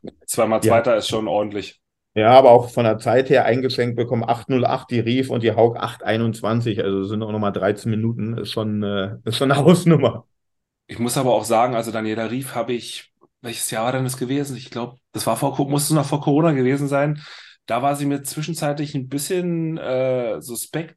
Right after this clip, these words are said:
Speaker 1: wo sie zweimal an zwei Wochenenden nacheinander, einmal hat sie den Ironman in der Schweiz gewonnen gehabt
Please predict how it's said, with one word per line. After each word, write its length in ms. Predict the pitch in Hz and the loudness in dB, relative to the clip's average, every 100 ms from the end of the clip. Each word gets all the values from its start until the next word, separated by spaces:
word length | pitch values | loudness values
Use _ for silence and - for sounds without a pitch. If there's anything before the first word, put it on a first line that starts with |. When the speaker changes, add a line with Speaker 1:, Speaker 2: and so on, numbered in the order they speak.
| - | -4
Speaker 1:
wo 160 | 123 123 | -2 0
sie 600 | 127 131 131 131 131 - | 0 -2 0 -2 -6 -12
zweimal 1040 | - - - 120 123 165 165 143 147 151 151 | -10 -8 -6 -2 0 2 0 2 2 0 0
an 220 | 139 131 | -4 -6
zwei 320 | - 151 165 | -4 -2 -2
Wochenenden 300 | 165 160 151 | -2 -4 -4
nacheinander, 540 | 139 143 135 170 170 - | -4 -4 -4 -4 -4 -4
einmal 280 | 143 151 | -4 -4
hat 120 | 139 - | -6 -8
sie 100 | 143 | -10
den 80 | |
Ironman 640 | 123 131 143 139 139 139 135 | -6 -4 -2 -4 -4 -6 -10
in 80 | 131 | -8
der 120 | 117 | -8
Schweiz 360 | - 127 143 - | -4 -4 -4 -6
gewonnen 280 | 160 160 175 | -6 -4 -4
gehabt 400 | 175 185 - | -4 -6 -10